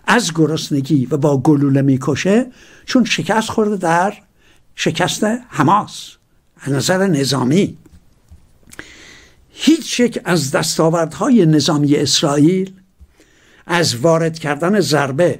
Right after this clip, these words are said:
به حزب الله تا ضربه زدن به تأسیسات اتمی ایران، نخواهد توانست شکست اسرائیل در غزه را جبران کند.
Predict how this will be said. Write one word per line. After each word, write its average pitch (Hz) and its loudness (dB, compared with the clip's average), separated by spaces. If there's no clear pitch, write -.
به 143 -4
حزب 135 -2
الله 139 0
تا 175 2
ضربه 151 -2
زدن 160 0
به 156 -10
تأسیسات 160 -2
اتمی 151 2
ایران، 190 0
نخواهد 185 0
توانست 160 2
شکست 165 -4
اسرائیل 156 2
در 156 -2
غزه 131 -2
را 165 -2
جبران 151 0
کند. - -12